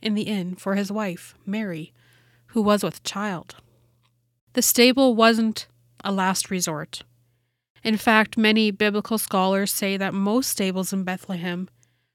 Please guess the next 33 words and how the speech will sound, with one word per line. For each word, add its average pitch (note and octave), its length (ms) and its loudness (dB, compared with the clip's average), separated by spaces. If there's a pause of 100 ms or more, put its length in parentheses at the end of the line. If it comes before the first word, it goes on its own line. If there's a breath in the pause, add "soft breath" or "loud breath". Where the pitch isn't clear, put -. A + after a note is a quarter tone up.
(140)
were A3+ 100 -4
quite C#4 380 2
likely A3 480 0
almost C#4+ 480 4
as A3 160 -2
suitable G3 480 0
as G3 100 -4
a G#3 120 -2
room G#3+ 340 0
in G3 140 -6
the G3 120 -6
inn. F#3+ 300 -8 (1300)
We A3+ 140 2
have A#3 340 2
to - 160 -2
remember G3 420 2
that F#3+ 140 -4
the G3+ 80 -4
people B3 400 -4
in A#3 60 2
the A3 80 0
town G#3+ 280 -2
of A3 140 -2
Bethlehem G3+ 520 -2
likely A3+ 420 -2
knew F#3+ 340 -2 (500 soft breath)
that G#3 160 -4
Joseph's G#3+ 500 2
lineage G3+ 520 0
came G3+ 240 -4
down G3 260 0
from G3 220 -4
David, F3+ 420 -6